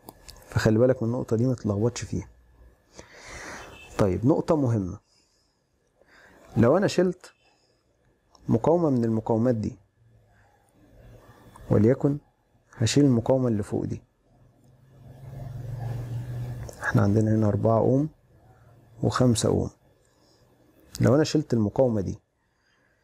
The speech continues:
عايزكوا توقفوا الفيديو عشر ثواني وتفكروا إيه اللي هيحصل لحاجتين: شدة التيار الكلي هيحصل فيها إيه، وشدة التيار المار في كل مقاومة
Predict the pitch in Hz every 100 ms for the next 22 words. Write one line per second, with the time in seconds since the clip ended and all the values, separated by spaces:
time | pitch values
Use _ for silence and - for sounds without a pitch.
0 | _ _ - 110 160 - 139 123 - 156
1 | - 120 127 131 113 120 123 131 - 120
2 | 147 180 - _ _ _ _ _ _ -
3 | 117 - 117 - 160 170 _ _ _ -
4 | _ - 160 160 127 123 147 - - 151
5 | 160 _ _ _ _ _ _ _ _ 123
6 | 117 120 - 117 95 95 - _ _ -
7 | 170 151 127 120 - 113 135 135 - -
8 | 131 113 110 127 131 123 113 135 131 131
9 | 170 _ _ _ _ _ _ _ - 110
10 | 156 147 123 120 - 117 139 127 117 127
11 | 127 - - - 143 120 113 143 139 135